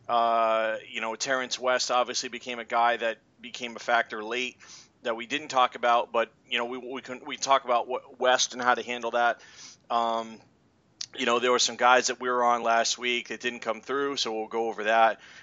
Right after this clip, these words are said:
We'll go over the studs from last week. Who did you have to have in order to really kinda come through? Um, again, y-, y-, it wasn't like we gave you duds. Uh, I know for me, I didn't, I didn't win everything. I didn't lose everything. I probably hit about sixty percent.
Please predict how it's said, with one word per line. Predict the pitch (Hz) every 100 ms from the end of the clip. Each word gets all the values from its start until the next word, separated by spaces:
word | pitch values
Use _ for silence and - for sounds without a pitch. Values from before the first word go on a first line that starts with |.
| -
We'll | 131
go | 143 165
over | 151
the | 131
studs | 135 - 147 147 -
from | 139 131
last | 135 135 -
week. | 143 143 131
Who | - 151
did | 147 135
you | 131
have | 131 135 -
to | 127
have | 123 127 127 120
in | 123
order | 123 120
to |
really | 120 123 117
kinda | 127 120
come | - 120
through? | 113 123 127 127 127 - - - -
Um, | 117 113 113 -
again, | 170 175 156 131
y-, |
y-, | 143 147 160 147
it | 151
wasn't | 170 170
like | 170 156
we | 147
gave | 156 139
you | 127
duds. | 139 143 156 - - -
Uh, | 131 127 127 123
I | 135 143
know | 156
for | 147 143
me, | 147 151
I | 135 139
didn't, | 151 147 143 135 _ - -
I | 143
didn't | 160 127
win | 131 156
everything. | 160 160 160 156
I | 131
didn't | 135 127
lose | 139 143
everything. | 151 143 151 151
I |
probably | 131 139 139 143 135 131
hit | 123 143 131
about | 131 117
sixty | - 123 131
percent. | 127 117 135 139